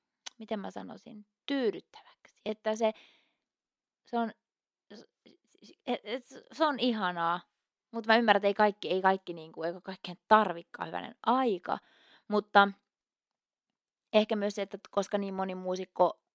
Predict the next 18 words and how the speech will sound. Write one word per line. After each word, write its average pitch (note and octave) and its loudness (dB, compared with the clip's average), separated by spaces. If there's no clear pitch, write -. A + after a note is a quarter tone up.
ajattelee F3 4
ja E3+ -4
artisti F3 0
ajattelee, F3+ -2
että F3 -4
se - -6
iso F#3+ 2
levyyhtiö F#3 -2
on E3+ -8
niinku E3+ -12
se F3+ -10
pä-, G3 -2
joku G#3 2
päätepiste, F#3 2
että - -14
sitten G3 -4
minä E3 -4
olen E3 -6